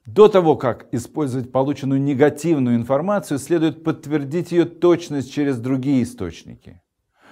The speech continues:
Кроме того, решения, принимаемые по разным кандидатам, должны быть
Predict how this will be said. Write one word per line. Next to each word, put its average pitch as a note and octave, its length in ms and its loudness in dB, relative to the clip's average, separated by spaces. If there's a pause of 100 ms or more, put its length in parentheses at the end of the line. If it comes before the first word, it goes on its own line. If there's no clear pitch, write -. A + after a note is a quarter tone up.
(200)
Кроме D#3 300 0
того, D3+ 180 2
решения, D3 580 2
принимаемые C#3 640 0
по C3 160 0
разным C3+ 520 2
кандидатам, A2+ 560 -2
должны B2 340 -2
быть C3+ 280 -4